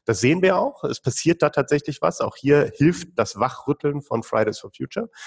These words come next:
Ähm, äh, es, äh, kommen unglaublich viele Unternehmen aktuell auf uns zu und kommen genau mit solchen Fragestellungen.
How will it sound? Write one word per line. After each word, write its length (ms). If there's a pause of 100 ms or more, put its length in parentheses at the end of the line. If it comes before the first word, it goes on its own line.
(180)
Ähm, 480
äh, 180
es, 420
äh, 180
kommen 360
unglaublich 540
viele 200
Unternehmen 460
aktuell 440
auf 200
uns 240
zu 220
und 460
kommen 280
genau 260
mit 140
solchen 280
Fragestellungen. 720